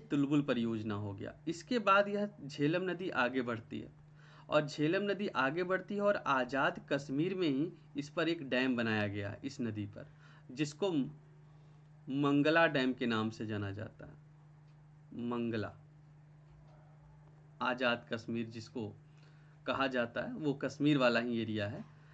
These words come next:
तो यहीं पर देखोगे एक डैम है जिसको आप मंगला डैम कहते हो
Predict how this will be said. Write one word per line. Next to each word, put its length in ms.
तो 320
यहीं 300
पर 180
देखोगे 400
एक 160
डैम 360
है 200
जिसको 300
आप 200
मंगला 440
डैम 240
कहते 320
हो 220